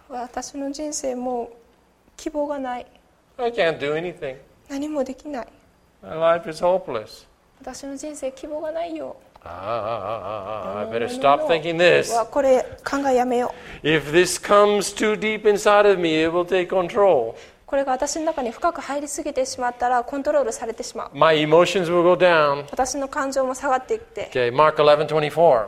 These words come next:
Speaker 1: マルコの福音書の十一章、二十四節。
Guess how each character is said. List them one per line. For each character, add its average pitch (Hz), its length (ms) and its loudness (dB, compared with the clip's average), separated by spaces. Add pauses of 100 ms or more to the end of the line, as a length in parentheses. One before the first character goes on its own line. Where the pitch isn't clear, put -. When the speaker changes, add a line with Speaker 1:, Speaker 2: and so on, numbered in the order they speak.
(420)
Speaker 1:
マ 277 140 -4
ル 277 80 -2
コ 262 160 -8
の 240 80 -8
福 - 220 -12
音 247 120 -4
書 247 180 -10
の 277 300 -4
十 254 200 -4
一 262 80 -4
章、 - 360 -2 (1600)
二 262 140 -2
十 226 180 0
四 269 200 2
節。 - 340 -6